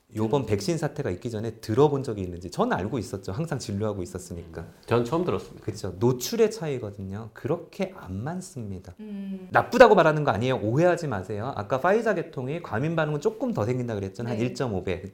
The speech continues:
Speaker 1: 대충 백만 건당 다섯 건, 열 건. 그러니까 아까 희귀혈전증보다 유럽에선 적게 생겨요. 거기는 백만 병당 열 몇 명이고.
Speaker 2: 음.
Speaker 1: 그리고 거기는 십 퍼센트니까 열에 하나는 죽어요.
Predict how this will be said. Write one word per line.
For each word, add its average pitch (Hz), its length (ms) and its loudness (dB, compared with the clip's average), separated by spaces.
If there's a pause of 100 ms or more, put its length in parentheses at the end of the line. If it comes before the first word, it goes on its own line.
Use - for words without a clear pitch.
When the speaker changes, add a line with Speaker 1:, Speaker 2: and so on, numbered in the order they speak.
(100)
Speaker 1:
대충 104 380 -4
백만 127 400 -2
건당 123 380 -2
다섯 120 320 -8
건, 117 140 -6
열 82 180 -6
건. 90 180 -2 (240)
그러니까 101 180 4
아까 104 420 4 (260)
희귀혈전증보다 135 1400 0 (580)
유럽에선 190 460 10
적게 104 360 -2
생겨요. 104 440 0
거기는 113 300 -2
백만 120 340 2
병당 117 280 0
열 95 140 2
몇 117 100 0
명이고. 90 640 -4
Speaker 2:
음. 220 160 -12
Speaker 1:
그리고 113 200 0
거기는 120 460 0 (160)
십 - 220 -16
퍼센트니까 196 520 -2
열에 104 200 2
하나는 139 320 -2
죽어요. 90 480 -2